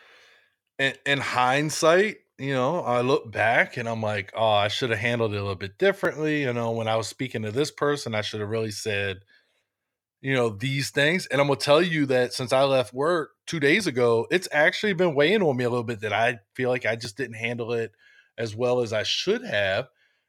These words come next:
And I've actually <laughs> thought about going in Tuesday morning and be like, and going to my supervisor and say, "Hey, I didn't handle that right." You know, like, "I own that,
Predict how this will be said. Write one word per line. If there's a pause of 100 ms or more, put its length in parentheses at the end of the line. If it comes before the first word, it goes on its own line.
And
I've
actually
<laughs>
thought
about
going
in
Tuesday
morning
and
be
like,
and
going
to
my
supervisor
and
say,
"Hey,
I
didn't
handle
that
right."
You
know,
like, (800)
"I
own
that,